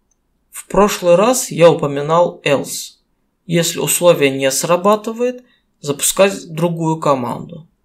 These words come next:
Но нам это не подойдёт. Это будет работать для всех пользователей из других групп.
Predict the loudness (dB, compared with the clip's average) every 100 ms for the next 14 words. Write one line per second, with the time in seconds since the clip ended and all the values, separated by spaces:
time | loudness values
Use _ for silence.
0 | _ _ _ -4 0 2 2 0 -2 -2
1 | -4 -4 -4 0 0 -2 -6 -10 -14 _
2 | _ _ _ _ -6 -2 -2 0 -2 0
3 | 0 2 2 0 -4 -4 0 0 0 0
4 | 0 -2 -6 -2 0 0 -2 -4 -6 -8
5 | -6 -4 -4 -4 -4 -2 -4 -4 -8 -8